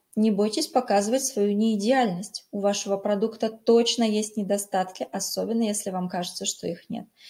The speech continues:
Есть даже такой феномен: влюбиться в свой продукт и не замечать недостатки.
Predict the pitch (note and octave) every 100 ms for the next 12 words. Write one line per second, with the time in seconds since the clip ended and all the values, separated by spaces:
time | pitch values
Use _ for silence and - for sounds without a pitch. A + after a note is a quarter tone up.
0 | - _ F#3+ A3 G#3+ G#3 G3+ - G#3 G3+
1 | G3 A3 G#3+ E4 F4 E4 - G3+ G3+ G#3+
2 | - G3 G3+ F#3+ G#3 G#3 A3 D4 - _
3 | - G#3+ G3+ G3 G3 G3 C4 C4+ A3 F3+
4 | - - - _